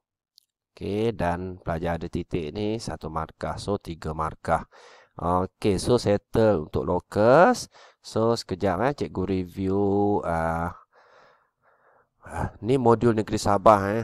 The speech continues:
Ada lima bentuk lokus yang pelajar perlu tahulah. Ha, ni, ni ada satu titik, yang ni dua titik, yang ni dua garis. So, lokus dia A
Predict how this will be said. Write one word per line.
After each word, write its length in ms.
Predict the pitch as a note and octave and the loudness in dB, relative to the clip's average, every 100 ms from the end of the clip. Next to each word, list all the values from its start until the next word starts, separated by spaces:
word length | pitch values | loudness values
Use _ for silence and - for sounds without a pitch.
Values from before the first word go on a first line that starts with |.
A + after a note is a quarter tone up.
| G#2+ | -6
Ada 320 | F2+ F#2+ F#2+ | -4 0 2
lima 480 | F#2 G#2 G2+ G#2 G#2 | 2 0 2 4 4
bentuk 480 | F#2+ F#2+ - G#2 | 4 -2 2 2
lokus 640 | F2 F#2+ G2 - A2 F#2+ F#2 | 8 8 8 6 6 6 2
yang 160 | F2 | -2
pelajar 400 | F#2 F#2 F#2 F#2 | 4 4 6 4
perlu 240 | - E2+ F2 | 4 0 2
tahulah. 800 | F2+ F2+ F2 E2+ F#2+ A2 - - | 6 6 4 4 6 6 4 -12
Ha, 320 | D#2 E2 D#2+ E2+ | -8 -4 -4 -2
ni, 180 | G2+ | -2
ni 160 | G2+ G#2 | 0 -2
ada 300 | D#2+ D#2 - | -4 -8 -8
satu 320 | - D#2+ E2 | -10 -8 -6
titik, 640 | E2 G2+ - G#2 G2+ G2+ D#2+ | -6 -6 -2 2 4 2 0
yang 180 | D#2+ | -6
ni 160 | F#2 F2 | -6 -6
dua 240 | D2+ D2+ | -6 -8
titik, 640 | - G2+ - - G2+ G2+ - | -6 -8 -6 0 2 0 -2
yang 160 | D#2+ | -6
ni 240 | F2 G#3+ - | -4 -4 -4
dua 300 | E2 D#2+ D#2 | -2 -4 0
garis. 640 | F#2 F#2+ G#2 G2+ G2 - | 2 2 2 0 0 -4
So, 80 | - | -6
lokus 460 | D#2+ D#2+ - F2 - | -2 -2 0 -4 -2
dia 140 | F#2+ | -4
A 120 | - | -2